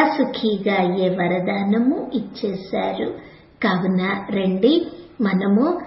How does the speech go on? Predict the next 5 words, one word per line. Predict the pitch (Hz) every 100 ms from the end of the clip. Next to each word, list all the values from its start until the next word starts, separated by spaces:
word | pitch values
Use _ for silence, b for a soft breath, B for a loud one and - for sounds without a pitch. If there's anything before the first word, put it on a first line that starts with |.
| - -
స్వయమును | 269 254 262 302 330 320 330 330 -
ప్రాపంచిక | 208 190 208 202 - 226
సుఖముల | 220 - 220 208 202 185 185
నుండి | 185 180 180 214 240 B B B 247
ముక్తులుగా | 220 - 220 196 202 185 190